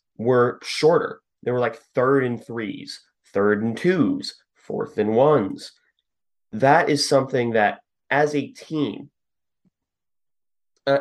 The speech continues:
I'm fine if, uh, if you're, like, getting third and twelves and you're not converting those. That sucks, but I get it. You don't really have a lot of plays that you can draw up for, like,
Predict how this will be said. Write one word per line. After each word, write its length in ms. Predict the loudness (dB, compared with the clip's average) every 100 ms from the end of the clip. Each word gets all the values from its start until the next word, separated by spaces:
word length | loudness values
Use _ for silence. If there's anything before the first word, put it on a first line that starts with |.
| 2
I'm 240 | 2 0
fine 600 | -4 0 2 2 -2 -8 -6
if, 280 | -4 -4 _ -4
uh, 160 | -4 -4
if 180 | -6 -2
you're, 120 | 0
like, 160 | 0
getting 280 | -2 -4 -4
third 380 | -6 -4 -2 -4
and 120 | -8
twelves 400 | -4 -2 -2 -2
and 100 | -6
you're 100 | -4
not 220 | -4 -6
converting 480 | -10 -8 -6 -6 -8
those. 300 | -10 -10 -14 -18 _ _ -2
That 240 | 0 0
sucks, 600 | -4 2 4 2 -2 -12 -16 _ _ _ _ _ 2
but 140 | 2
I 80 | 4
get 220 | 2 0
it. 100 | -2 _ _ _ _ _ _ _ _ _
You 120 | 4
don't 180 | 4 4
really 280 | 4 6 4
have 140 | 2
a 40 | 2
lot 200 | 2 0
of 120 | -2
plays 320 | -2 -2 -2
that 60 | -8
you 80 |
can 140 | -10 -6
draw 280 | -2 0 -2
up 180 | -4
for, 100 | -8
like, 180 | -8 -10